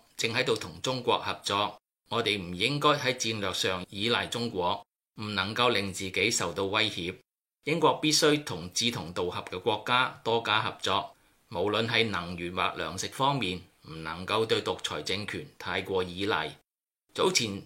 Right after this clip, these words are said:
卓慧思曾講過，自由世界應聯手協助台灣自衛，呼籲G seven化身經濟北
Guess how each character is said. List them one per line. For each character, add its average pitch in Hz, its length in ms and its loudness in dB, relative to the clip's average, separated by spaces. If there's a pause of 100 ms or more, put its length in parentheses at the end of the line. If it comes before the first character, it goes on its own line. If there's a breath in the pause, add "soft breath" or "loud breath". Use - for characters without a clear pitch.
(140)
卓 143 160 4
慧 123 180 4
思 151 160 4
曾 92 220 0
講 101 240 -2
過， 98 400 2 (140)
自 98 140 -6
由 90 200 0
世 101 220 0
界 104 440 0
應 147 280 4
聯 85 200 -2
手 95 240 4
協 - 180 -2
助 82 180 -2
台 - 260 -6
灣 104 260 0
自 87 140 -4
衛， 82 380 -2 (520)
呼 165 200 4
籲 120 180 0
G 151 160 0
seven 135 500 0
化 104 200 4
身 127 200 0
經 117 240 -2
濟 98 200 2
北 110 120 0